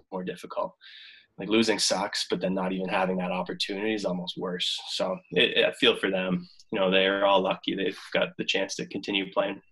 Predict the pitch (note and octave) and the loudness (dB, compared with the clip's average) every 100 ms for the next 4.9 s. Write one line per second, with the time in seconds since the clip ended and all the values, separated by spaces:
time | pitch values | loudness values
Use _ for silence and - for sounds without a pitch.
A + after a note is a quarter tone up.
0 | - - F#2 - - - G#2 A#2 A2+ G2+ | -12 -6 -6 -6 -10 -8 -8 -6 -2 -2
1 | - - G#2 G2+ G2 - - - - - | -2 0 2 2 -2 -10 -16 -16 -16 -16
2 | - - G#2 F2+ G#2 G2+ F#2+ - - - | -4 0 0 2 4 4 4 -2 -4 -2
3 | F#2+ F2+ G2+ A2 F#2+ G#2+ G2 F#2+ F#2 G2+ | -4 -4 -4 -2 2 4 4 2 0 -2
4 | F#2 G2+ F#2+ F#2+ G2 F#2+ F#2 G2 | -4 -4 -4 -4 -6 -8 -10 -12